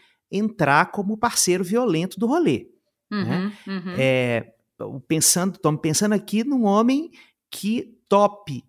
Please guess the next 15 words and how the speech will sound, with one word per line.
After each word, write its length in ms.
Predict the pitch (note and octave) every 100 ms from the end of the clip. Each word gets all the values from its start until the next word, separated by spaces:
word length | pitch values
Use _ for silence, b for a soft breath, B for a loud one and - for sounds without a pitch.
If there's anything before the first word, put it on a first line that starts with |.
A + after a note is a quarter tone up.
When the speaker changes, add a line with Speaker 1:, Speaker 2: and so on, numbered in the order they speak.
| -
Speaker 1:
é, 360 | A2+ D3 C3+
construir 680 | - F#3+ G#3+ - - F#3 G#3
um 80 | B3
relacionamento 880 | G#3+ F#3 E3+ F3+ D#3+ C#3 D3 F#3+ G#3+
não 120 | A3
violento, 640 | G#3+ D4+ D#4 D3 B2 - - B B B
aprendendo 1000 | - F3 - G#3 G#3+ F#3+ C3+ F3+ A#3+ D4+
a 60 | D#4
conviver 420 | - A#3 G#3+ F3+
com 120 | F#3
essa 160 | A3 A3+
nova 260 | G#3+ G3+ A3
mulher, 400 | A#3+ D3+ G#2+ - _ _ -
né? 240 | C3 F3+ B B B B
Então, 400 | C3 E3 F#3 -